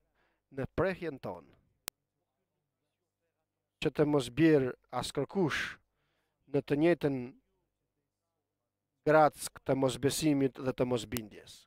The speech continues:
Le të mundohemi, vëllezër dhe motra. Dhe cila është ajo që duhet të mundohemi? Të interesohemi për fjalën e Perëndis. Ekziston fjala e gjallë e Perëndis, që është Jezu Krishti,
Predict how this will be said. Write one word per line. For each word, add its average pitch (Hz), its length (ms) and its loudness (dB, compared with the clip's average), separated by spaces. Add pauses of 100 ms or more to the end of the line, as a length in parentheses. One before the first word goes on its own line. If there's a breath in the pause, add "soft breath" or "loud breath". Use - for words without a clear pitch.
(120)
Le 139 160 -2
të - 80 -8
mundohemi, 151 640 6
vëllezër 127 480 0
dhe 113 80 -6
motra. 110 400 -6 (480)
Dhe - 160 -2
cila 240 320 6 (240)
është - 480 -2
ajo 139 240 4
që 135 160 -4
duhet 139 240 2
të 127 80 0
mundohemi? 113 640 -2 (640)
Të 147 80 4
interesohemi 170 720 0
për 214 220 -4
fjalën 139 420 0
e 123 100 -10
Perëndis. 120 760 -12 (580)
Ekziston 131 840 4 (720)
fjala 180 480 6
e 151 160 -4
gjallë 127 560 6 (480)
e 143 160 -2
Perëndis, 139 640 -2
që - 160 -2
është - 160 -8
Jezu 120 180 -8
Krishti, 208 440 -2